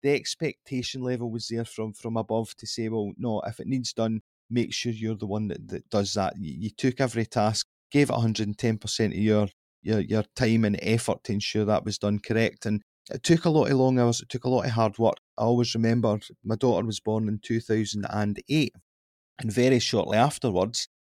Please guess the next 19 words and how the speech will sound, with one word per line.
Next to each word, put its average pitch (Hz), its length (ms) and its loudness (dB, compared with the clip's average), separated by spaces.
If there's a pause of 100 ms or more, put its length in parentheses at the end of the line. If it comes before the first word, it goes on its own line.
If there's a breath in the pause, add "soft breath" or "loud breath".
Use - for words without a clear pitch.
Matt 107 240 2
had 104 120 -2
asked 107 300 0
me 104 160 2
to 107 380 -2
go 107 100 -6
down 107 240 2
and 107 100 0
work - 120 -4
for - 140 -12
Cadogan 107 440 -4
Tape 143 200 0
with 160 120 -4
three, 117 240 -2
for - 180 -6
three 113 240 -4
months. 107 500 -2
Daughter 95 200 0
was, 104 180 -4